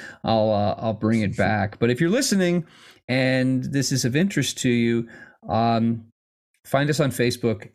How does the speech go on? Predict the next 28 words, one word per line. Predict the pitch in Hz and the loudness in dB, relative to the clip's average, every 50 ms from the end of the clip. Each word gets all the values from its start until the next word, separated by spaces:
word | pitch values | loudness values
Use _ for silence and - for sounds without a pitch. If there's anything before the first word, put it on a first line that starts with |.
| _ 107 | _ -6
and, | 107 110 104 101 104 107 | -2 -2 -2 -2 0 0
um, | 90 90 95 95 92 90 - - _ - | 0 0 0 -2 -2 -4 -8 -10 _ -8
and | 110 107 | -6 -2
drop | 104 110 110 120 | 0 0 0 0
some | - - 123 110 | 0 -2 -4 -4
comments, | - - 101 104 101 90 80 - - - | -2 -2 0 0 0 -2 -4 -6 -8 -8
because | - 104 98 - 104 98 107 | -6 -6 -4 -4 -4 -4 -4
as | - 110 110 107 107 | -2 -2 -2 0 0
I | 104 | -2
formalize | 101 - 147 147 151 156 135 113 101 101 107 104 | -2 -2 -2 0 0 0 0 0 0 0 -2 -2
this | - 107 101 | -2 -4 -4
thing, | - - 101 101 101 | -2 -2 0 0 0
I'd, | 98 98 - | 0 -2 -2
I'd | - - 113 107 107 | -2 -4 -2 -2 0
love | 107 117 120 113 110 | 0 0 0 0 -2
more, | 110 110 110 110 107 104 101 - - - - - - _ - | -2 0 0 0 -2 -4 -6 -10 -18 -20 -20 -20 -10 _ -2
more | 113 104 95 | 0 0 0
input. | 117 120 113 - - 95 87 76 - - _ - | 0 0 -2 -2 -2 -2 -2 -4 -6 -10 _ -12
Um, | 104 110 104 95 - 95 95 101 - - _ - | -8 -6 -6 -4 -4 -4 -6 -6 -10 -14 _ -8
it's | 107 101 - 113 | -6 -2 0 0
always | 107 110 113 104 | 2 2 0 -2
great | 107 - 113 107 107 - | -2 0 0 0 0 -2
when | 110 107 | -2 -2
you | 104 104 | -2 0
get | 101 98 87 | 0 -2 -2
people | - - 104 101 95 95 92 | -4 -6 -6 -4 -4 -4 -4
who | - - 104 | -4 -6 -6
can | 101 - - 95 92 98 98 - | -6 -4 -4 -4 -4 -4 -6 -10